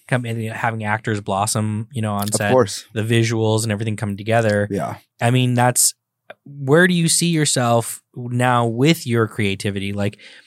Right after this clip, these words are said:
Speaker 1: I know you said you're a filmmaker. Is there a type of film that you wanna create? Is there a specific story you eventually wanna tell?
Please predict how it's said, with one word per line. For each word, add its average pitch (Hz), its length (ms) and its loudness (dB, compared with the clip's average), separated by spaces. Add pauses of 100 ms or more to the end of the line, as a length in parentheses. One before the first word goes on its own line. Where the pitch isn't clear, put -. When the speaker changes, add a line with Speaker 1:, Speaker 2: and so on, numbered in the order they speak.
(200)
Speaker 1:
I 120 140 2
know 123 100 4
you 123 180 4
said 117 220 0
you're 113 140 2
a - 20 -8
filmmaker. 107 720 0 (340)
Is 123 220 2
there 123 200 6
a 117 100 4
type 135 380 -2
of 113 160 0
film 107 280 -2
that 101 180 -6
you 110 80 0
wanna 104 220 -2
create? 104 320 -4
Is 110 160 -2
there 117 240 2
a 113 60 2
specific - 520 -2
story 123 380 2
you 110 160 0
eventually 110 360 -2
wanna 104 280 -2
tell? 98 360 -2